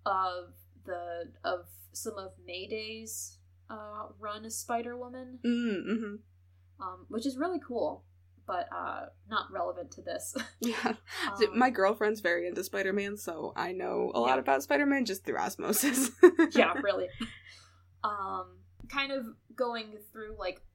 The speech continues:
Speaker 1: more of the faithful aspects of this, or at least the faith-based ap-, aspects of this, um, you can kind of interpret, um, Peter, like,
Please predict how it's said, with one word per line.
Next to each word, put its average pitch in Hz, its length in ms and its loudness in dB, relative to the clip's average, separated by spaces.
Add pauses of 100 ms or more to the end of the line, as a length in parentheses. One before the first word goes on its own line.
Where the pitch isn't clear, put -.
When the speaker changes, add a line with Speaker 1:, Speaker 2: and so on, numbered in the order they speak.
(180)
Speaker 1:
more 202 240 -4
of 190 140 -16
the 175 240 -2 (220)
faithful 254 560 -2
aspects 294 680 -2
of 311 200 -2
this, 302 180 -6
or - 40 -4
at 185 60 -6
least 208 140 -10
the 185 80 -8
faith-based 175 600 -6
ap-, - 280 -8 (140)
aspects - 420 -4
of 185 200 -14
this, - 380 -8 (460)
um, 196 440 -8 (100)
you 240 140 -10
can 262 240 -6
kind 254 240 -6
of 254 120 -4
interpret, 233 640 -8 (120)
um, 202 580 -6 (360)
Peter, 247 440 -6
like, 196 300 0